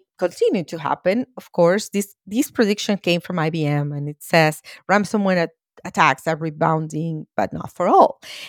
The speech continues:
And there were so many industries that were attacked and that, you know, were affected last year. I mentioned before, you know, manufacturing and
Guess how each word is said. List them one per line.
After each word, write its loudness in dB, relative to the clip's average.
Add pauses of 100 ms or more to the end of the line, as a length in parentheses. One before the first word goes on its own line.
And 6
there 10
were 0
so 4
many 2
industries -4
that 2
were 0
attacked 2
and 0
that, 0 (500)
you 2
know, 0 (320)
were 6
affected 0
last -2
year. 0 (320)
I 6
mentioned 2
before, 6
you -2
know, 0
manufacturing -2
and -8